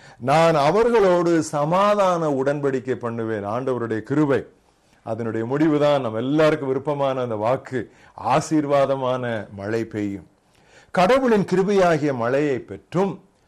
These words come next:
பாவத்திலே நாம் நிலைத்திருக்க கூடாது. அதைத்தான் பவுல் சவால் விட்டு ரோமர் ஆறாம் அத்தியாயம் முதலாம் வசனத்திலே சொன்னான்,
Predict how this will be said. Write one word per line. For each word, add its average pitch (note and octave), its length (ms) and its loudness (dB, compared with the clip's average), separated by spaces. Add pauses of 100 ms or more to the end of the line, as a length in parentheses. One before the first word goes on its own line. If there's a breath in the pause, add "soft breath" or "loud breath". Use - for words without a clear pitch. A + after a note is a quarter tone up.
(320 soft breath)
பாவத்திலே C#3 720 2
நாம் B2 200 -2
நிலைத்திருக்க A#2+ 560 -4
கூடாது. G#2 460 -4
அதைத்தான் A#2+ 500 -2
பவுல் C3 280 0
சவால் D#3 420 2
விட்டு D#3 300 -2
ரோமர் C#3+ 320 0
ஆறாம் C#3+ 320 2
அத்தியாயம் B2+ 400 -2
முதலாம் C3 340 0
வசனத்திலே A2+ 480 -8
சொன்னான், B2 460 -4